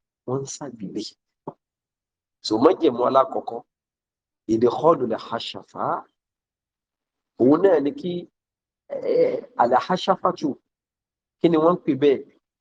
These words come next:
Ògóńgórí orí kálámù, ó gbọ́dọ̀ wà nínú gòtàdá. Tí ò bá tí ì wọbẹ̀, hàn? Tí ò bá tí ì wọbẹ̀, a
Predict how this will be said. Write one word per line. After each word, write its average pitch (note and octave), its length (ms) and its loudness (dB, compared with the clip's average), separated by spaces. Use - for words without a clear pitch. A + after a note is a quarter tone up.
Ògóńgórí G3 1040 2
orí F3+ 320 2
kálámù, G3 540 2
ó F#3 80 10
gbọ́dọ̀ F#3+ 500 2
wà C3 200 -2
nínú D3 400 -8
gòtàdá. A#2 640 -8
Tí - 220 -4
ò A#3 200 4
bá C#3 220 4
tí - 240 -6
ì C#3 140 -8
wọbẹ̀, C3+ 460 -6
hàn? D#3 220 6
Tí D4 160 0
ò C4+ 200 8
bá D#3 200 6
tí G#3 260 -2
ì F#3 140 -8
wọbẹ̀, C3+ 520 0
a B2+ 100 8